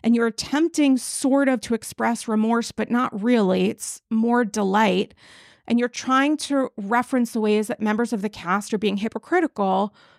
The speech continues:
not to say that all of those, um, references are invalid, but to say that not all of them, to me, worked,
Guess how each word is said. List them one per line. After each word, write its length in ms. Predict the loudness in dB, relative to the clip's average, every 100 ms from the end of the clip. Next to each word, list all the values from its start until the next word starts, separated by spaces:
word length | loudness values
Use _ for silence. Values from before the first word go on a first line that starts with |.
| -2
not 200 | 0 0
to 80 | 0
say 120 | 0
that 140 | 2 2
all 200 | 2 2
of 140 | 0
those, 440 | 2 2 0 -4 -16 _ _
um, 480 | -2 -2 -2 -4 -8 -14 _ _
references 520 | -4 -2 0 -2 2
are 100 | 2
invalid, 560 | 2 2 2 4 2 2
but 140 | -2
to 100 | -6
say 220 | -4 0 2
that 240 | 0 0
not 300 | 0 2 2
all 200 | 2 2
of 120 | 2
them, 260 | 0 0 -2
to 180 | -4 -4
me, 300 | -2 -4 -6 -4
worked, 600 | 0 2 0 -4 -16